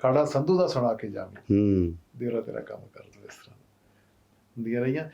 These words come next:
Speaker 1: ਸਨੇਹ ਦਾ ਜਦੋਂ ਫਿਰ ਸਨੇਹ ਨੂੰ ਗਿਫਟ ਦੇਣਾ ਸੀ ਜਿਹੜਾ
Speaker 2: ਜੀ।
Speaker 1: ਤੇ ਦਦਾਰ ਨੇ
Speaker 2: ਉਹਨਾਂ ਦੇ ਸ਼ਾਦੀ, ਵਿਆਹ ਦੇ ਵਿੱਚ ਉਹਨਾਂ ਦੇ।
Speaker 1: ਹਾਂ, ਵਿਆਹ ਦੇ
Speaker 2: ਹਾਂਜੀ।
Speaker 1: ਉੱਤੇ ਜਿਹੜਾ ਦੇਣਾ ਹੁੰਦਾ।
Speaker 2: ਹਾਂਜੀ।
Speaker 1: ਉਹ ਮੈਨੂੰ ਯਾਦ ਆ, ਫਿਰ ਦਦਾਰ ਦੇ ਸਕੂਟਰ ਤੇ ਉਹ ਮੈਨੂੰ ਕਹਿੰਦਾ, "ਬੈਠ ਪਿੱਛੇ।"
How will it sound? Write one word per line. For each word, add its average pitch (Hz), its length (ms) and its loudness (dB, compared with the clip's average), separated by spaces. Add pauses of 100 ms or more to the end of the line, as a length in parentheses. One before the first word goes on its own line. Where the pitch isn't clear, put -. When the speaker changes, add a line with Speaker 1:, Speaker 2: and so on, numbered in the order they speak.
(180)
Speaker 1:
ਸਨੇਹ 185 360 4
ਦਾ 220 160 4
ਜਦੋਂ 196 560 4
ਫਿਰ 170 200 2
ਸਨੇਹ 165 240 0
ਨੂੰ 190 180 2
ਗਿਫਟ 139 240 2
ਦੇਣਾ 147 260 4
ਸੀ 120 140 -2
ਜਿਹੜਾ 110 180 -2 (120)
Speaker 2:
ਜੀ। 98 300 4 (920)
Speaker 1:
ਤੇ 131 400 4
ਦਦਾਰ 131 420 2
ਨੇ 131 360 -2 (200)
Speaker 2:
ਉਹਨਾਂ 117 160 4
ਦੇ 127 60 4
ਸ਼ਾਦੀ, 104 360 2
ਵਿਆਹ 110 260 4
ਦੇ 123 100 2
ਵਿੱਚ 101 220 2
ਉਹਨਾਂ 101 200 4
ਦੇ। 92 120 2 (100)
Speaker 1:
ਹਾਂ, 135 200 2
ਵਿਆਹ 107 160 -4
ਦੇ 113 100 2
Speaker 2:
ਹਾਂਜੀ। 143 180 4
Speaker 1:
ਉੱਤੇ 127 220 0
ਜਿਹੜਾ 117 160 0
ਦੇਣਾ 110 240 -2
ਹੁੰਦਾ। - 320 -6
Speaker 2:
ਹਾਂਜੀ। 87 340 2 (300)
Speaker 1:
ਉਹ 180 80 2
ਮੈਨੂੰ 190 160 4
ਯਾਦ 139 300 4
ਆ, 151 60 2
ਫਿਰ 147 140 2
ਦਦਾਰ 127 360 4
ਦੇ 135 100 2
ਸਕੂਟਰ 127 400 -4
ਤੇ 135 120 -2
ਉਹ 131 80 -2
ਮੈਨੂੰ 127 160 -4
ਕਹਿੰਦਾ, 131 200 0
"ਬੈਠ 113 320 -4
ਪਿੱਛੇ।" 113 360 -10